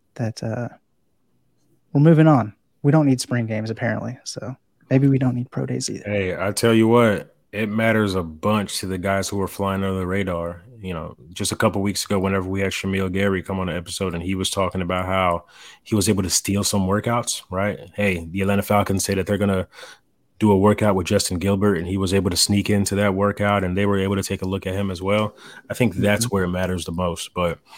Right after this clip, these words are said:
Speaker 2: yeah, overall, you know, if you a dog, you a dog. Four years of film already shows that on film. But those guys who were, you know, sneaking in there, that, those are the ones who, uh, have a lot to benefit.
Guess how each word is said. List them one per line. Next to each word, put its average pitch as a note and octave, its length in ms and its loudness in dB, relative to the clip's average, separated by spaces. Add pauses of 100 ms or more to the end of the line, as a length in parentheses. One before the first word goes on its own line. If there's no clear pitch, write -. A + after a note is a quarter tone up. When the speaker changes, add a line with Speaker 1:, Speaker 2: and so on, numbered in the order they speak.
(240)
Speaker 2:
yeah, G#2+ 180 4
overall, G2+ 720 4 (720)
you F2+ 60 -4
know, D#2+ 200 -4
if - 160 -10
you B2+ 120 8
a A2+ 60 8
dog, A2 300 6
you G#2 160 4
a - 20 2
dog. F2 460 0
Four G#2+ 220 0
years G#2 200 0
of F#2+ 80 -8
film G2+ 240 0
already F#2 220 -2
shows F2+ 300 -4
that F2 120 -6
on E2+ 140 -6
film. F2 340 -8 (320)
But F2 160 -2
those A#2 200 2
guys B2+ 240 2
who B2 60 2
were, A2+ 140 4
you B2 140 0
know, A#2 140 0
sneaking B2+ 520 4
in A#2+ 160 6
there, F2 380 -2
that, G#2 360 -4
those A2+ 200 2
are A2+ 40 4
the G2+ 60 4
ones F#2+ 260 0
who, F#2 320 -6 (460)
uh, F#2 240 -6
have G#2 140 -2
a G2 40 -2
lot F#2+ 200 0
to - 80 -10
benefit. F2 360 -8